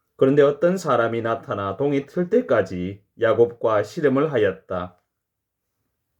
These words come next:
그는 야곱을 이길 수 없다는 것을 알고 야곱의 엉덩이 뼈를 쳤다.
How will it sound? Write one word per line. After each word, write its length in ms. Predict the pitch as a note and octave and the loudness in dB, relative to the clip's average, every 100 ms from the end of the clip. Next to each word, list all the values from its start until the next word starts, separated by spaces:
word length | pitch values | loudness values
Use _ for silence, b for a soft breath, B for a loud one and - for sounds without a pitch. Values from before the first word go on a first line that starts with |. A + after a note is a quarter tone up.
| _ _ _ | _ _ _
그는 300 | - C3+ A#2+ | 4 4 4
야곱을 420 | A#2 A#2+ C3 C3 | 2 4 4 2
이길 260 | C3+ C#3 C3+ | 0 0 0
수 240 | C3 C#3 | 2 2
없다는 340 | A#2+ A#2+ C3+ C3+ | 2 0 -2 -2
것을 240 | C3 F3 | -4 -2
알고 560 | A#2+ F#2+ F#2 F2 F2+ _ _ _ _ _ _ _ _ _ _ _ _ A2 | 0 0 -2 -6 -8 _ _ _ _ _ _ _ _ _ _ _ _ 2
야곱의 480 | A#2 A#2 A#2+ A#2 A#2+ | 4 4 4 4 4
엉덩이 540 | B2+ C#3 C#3+ C#3 C3 | 0 0 0 0 0
뼈를 300 | C#3 C#3 D#3 | 0 0 -2
쳤다. 580 | - C3 - F#2 G2 | -6 -12 -8 -10 -10